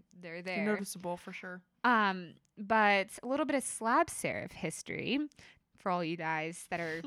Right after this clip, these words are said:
Speaker 2: <laughs>
Speaker 1: just dying to hear about the history of slab serifs, 'cause we know you are.
Speaker 2: I
Speaker 1: Um, <laughs>
Speaker 2: am.
Speaker 1: slab serif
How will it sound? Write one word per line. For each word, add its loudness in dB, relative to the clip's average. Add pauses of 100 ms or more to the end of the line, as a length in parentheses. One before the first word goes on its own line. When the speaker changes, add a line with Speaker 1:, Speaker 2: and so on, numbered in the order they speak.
(140)
Speaker 2:
<laughs> -20
Speaker 1:
just -14
dying 0
to -10
hear -4
about -6
the -10
history -8
of -6
slab -2
serifs, -6
'cause -14
we -4
know -4
you 0
are. 4 (520)
Speaker 2:
I 6
Speaker 1:
Um, -4
<laughs> -20
Speaker 2:
am. 2 (300)
Speaker 1:
slab 8
serif 2